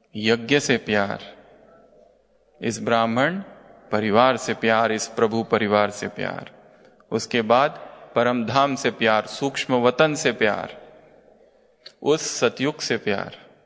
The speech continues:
उसके बाद में मम्मा बाबा से प्यार, दादियों से प्यार और सारी निमित्त teachers बहनें संसार की, सारी बहनें, उनके प्रति आज से कोई भी negative संकल्प नहीं,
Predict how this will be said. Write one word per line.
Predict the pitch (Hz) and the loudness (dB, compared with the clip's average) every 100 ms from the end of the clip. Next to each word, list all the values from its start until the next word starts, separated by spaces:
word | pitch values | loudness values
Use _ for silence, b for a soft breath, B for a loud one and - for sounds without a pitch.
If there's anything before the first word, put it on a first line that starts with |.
| _ _ _ _ _ - | _ _ _ _ _ -8
उसके | 110 - 117 | -4 -2 2
बाद | 120 127 | 4 2
में | 131 143 175 196 - - - | 0 -2 -2 -6 -16 -14 -2
मम्मा | 117 117 120 139 151 - | 0 2 0 0 -4 -6
बाबा | 117 123 123 113 | 0 2 2 -2
से | 107 | -4
प्यार, | - 101 98 - - - - _ 107 | -6 -4 -4 -6 -14 -20 -20 _ -8
दादियों | 104 113 117 127 117 | 0 0 2 -2 -2
से | 120 | -2
प्यार | 110 110 107 101 - 107 | -2 0 2 0 -4 2
और | 117 127 127 | 4 4 2
सारी | - 127 151 156 | 2 2 2 0
निमित्त | 147 160 156 156 | 0 -2 0 0
teachers | 156 147 151 139 | 0 0 2 2
बहनें | 131 135 135 | 2 2 0
संसार | 131 123 123 120 110 113 | -2 -2 0 0 0 -8
की, | 104 - - - - - _ - | -16 -18 -20 -20 -20 -20 _ -8
सारी | - 143 143 127 | 0 2 2 -2
बहनें, | 113 104 104 - - - - _ _ _ _ _ _ - | -4 -6 -12 -18 -20 -20 -20 _ _ _ _ _ _ -6
उनके | 147 147 135 | -4 -4 -4
प्रति | 120 123 127 135 127 | 0 0 0 -4 -4
आज | 139 135 139 | 0 0 0
से | - 127 | -2 -4
कोई | 120 - 135 147 | -4 -2 0 0
भी | 139 | 0
negative | 131 127 131 135 | -2 0 -2 -4
संकल्प | 131 117 120 113 | -6 -2 -2 -2
नहीं, | 113 104 101 | -8 -8 -10